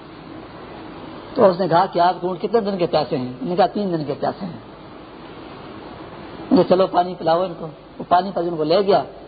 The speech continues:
تو اس نے غلام سے کہا، "ہودی پڑھو۔" اس نے جو ہودی پڑھی تو اونٹ پانی کو بھول گئے، بس کان لگا کر اس کی طرف کھڑے ہو گئے۔ تو اس نے جب اپنے خاص سر پر اس کو لا جا پہنچایا،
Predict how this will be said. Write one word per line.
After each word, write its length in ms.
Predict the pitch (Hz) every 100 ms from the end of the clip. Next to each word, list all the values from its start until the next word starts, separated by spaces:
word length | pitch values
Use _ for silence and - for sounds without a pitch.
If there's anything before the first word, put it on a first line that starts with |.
| - -
تو 60 |
اس 100 | 170
نے 60 | 185
غلام 300 | 156 160 180
سے 60 | 170
کہا، 100 | 185
"ہودی 260 | 143 160 175
پڑھو۔" 200 | 196 160 - - - - - -
اس 140 | 190
نے 60 | 190
جو 120 | 170
ہودی 200 | 147 175
پڑھی 280 | 170 220 151 - - - - -
تو 120 | -
اونٹ 140 | 202 170
پانی 220 | 185 202
کو 120 | 185
بھول 240 | 147 180 180
گئے، 120 | 170
بس 120 | 151 -
کان 200 | 156 160
لگا 220 | 139 147
کر 140 | 147
اس 60 | 123 -
کی 60 |
طرف 100 | 139 - - - - - - - - - -
کھڑے 140 | - 143
ہو 60 |
گئے۔ 140 | - - - - - - - - - - - - - - - - - - - 117 - - 320 - - - - - - -
تو 80 | -
اس 60 | 185
نے 80 | 190
جب 80 |
اپنے 180 | 180 175
خاص 420 | 165 165 185 170 175 165 151 - - - - - -
سر 100 | 156
پر 140 | 160
اس 80 | 160
کو 80 | 175
لا 180 | 151 160
جا 160 | 151
پہنچایا، 680 | 143 - - 151 143 165 139